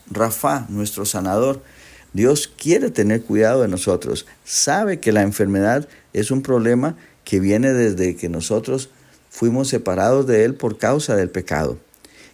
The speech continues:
Y Dios busca nuestra sanidad, pero tiene que comenzar primeramente por nuestra salvación. Ahora bien, eso lo vamos a tener en otro día, en otro tema. Pero aquí lo maravilloso es que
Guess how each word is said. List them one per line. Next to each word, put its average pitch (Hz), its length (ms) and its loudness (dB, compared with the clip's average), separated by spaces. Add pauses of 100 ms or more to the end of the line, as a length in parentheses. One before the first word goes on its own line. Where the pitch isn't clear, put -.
Y 117 100 2
Dios 135 460 4 (420)
busca 101 640 2 (180)
nuestra 107 300 0
sanidad, 92 580 0
pero 107 240 2
tiene 139 300 -2
que 160 160 -6
comenzar 127 540 -2
primeramente 127 760 -2 (480)
por 127 260 2
nuestra 127 460 0
salvación. 120 720 -2 (760)
Ahora 135 360 4
bien, 139 300 -2 (760)
eso 104 260 2
lo 131 120 6
vamos 123 260 2
a 123 100 0
tener 110 260 2
en 113 140 2
otro 110 280 2
día, 139 380 2
en 92 140 -2
otro 107 240 0
tema. 127 360 -2 (340)
Pero 101 180 2
aquí 107 220 -2
lo 147 120 2
maravilloso 117 680 0
es 127 180 0
que 131 240 -2